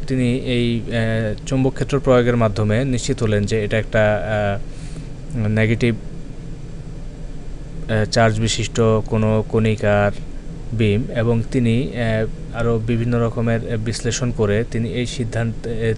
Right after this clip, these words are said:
তিনি এই ধরনের পর্যবেক্ষণে, আহ, এই ধরনের সিদ্ধান্তে আসলেন যে এই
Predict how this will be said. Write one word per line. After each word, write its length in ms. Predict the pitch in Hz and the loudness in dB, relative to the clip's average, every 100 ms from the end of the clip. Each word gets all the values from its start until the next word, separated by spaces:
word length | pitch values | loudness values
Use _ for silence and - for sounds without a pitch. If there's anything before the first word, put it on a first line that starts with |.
| - | 0
তিনি 300 | 113 113 113 | 0 0 0
এই 200 | 113 113 | -2 -2
ধরনের 340 | 117 120 123 | 0 0 -2
পর্যবেক্ষণে, 760 | 123 113 113 110 - 113 110 | 0 0 0 -2 -2 0 0
আহ, 1300 | 110 - - - - - - - 117 110 110 107 - 117 | -2 -4 -6 -8 -8 -6 -6 -6 -4 0 0 0 -2 -4
এই 160 | 113 | -2
ধরনের 280 | 107 117 123 | 0 0 -2
সিদ্ধান্তে 440 | - 117 120 113 | -2 -2 0 2
আসলেন 460 | 117 - 123 104 107 | 0 0 0 0 0
যে 300 | 104 101 101 - - - - - - - | 0 0 0 -4 -6 -6 -6 -8 -8 -6
এই 380 | 117 110 110 107 | 0 0 0 -2